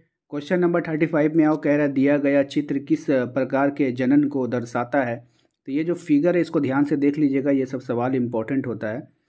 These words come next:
तो ये जो द-, बहुखंडन को दर्शाता है, किसको दर्शाएगा, बहुखंडन को। क्वेश्चन नंबर आते हैं थर्टी सिक्स में, कह रहा है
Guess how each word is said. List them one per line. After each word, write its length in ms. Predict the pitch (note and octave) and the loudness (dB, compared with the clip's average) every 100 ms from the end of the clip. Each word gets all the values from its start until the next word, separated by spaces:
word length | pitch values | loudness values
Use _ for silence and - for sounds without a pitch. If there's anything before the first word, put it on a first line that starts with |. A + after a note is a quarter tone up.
| _ _ | _ _
तो 60 | C3+ | -6
ये 200 | C#3 F3 | -2 0
जो 160 | F3+ | 0
द-, 240 | D3 C3 C3 | 0 0 0
बहुखंडन 720 | C3 D3+ D#3 C#3 C#3 E3 D3 | 0 -2 -2 2 4 4 2
को 280 | C#3+ D3+ E3+ | 0 0 0
दर्शाता 460 | A#2+ - G#2 A2 | -2 -4 -6 -6
है, 140 | G2+ G2 | -8 -8
किसको 280 | B2 - | -10 -4
दर्शाएगा, 420 | C#3 C3+ C#3 C#3+ E3+ | -4 -2 -2 -2 -2
बहुखंडन 540 | B2 A#2+ B2 A2 G#2+ | -4 -6 -6 -4 -6
को। 200 | - F2+ - _ _ _ _ _ _ _ _ _ | -10 -16 -20 _ _ _ _ _ _ _ _ _
क्वेश्चन 280 | - D3+ F#3+ | -10 -4 -2
नंबर 220 | F#3 F#3 | 0 4
आते 180 | F3+ F3 | 4 2
हैं 100 | F#3 | -2
थर्टी 240 | E3 D#3 E3 | -2 -2 0
सिक्स 300 | E3+ E3 F3 | 0 0 0
में, 160 | E3+ | 0
कह 220 | E3 D3+ | 2 0
रहा 220 | D3+ D3+ C#3 | 2 2 0
है 160 | D3 | -2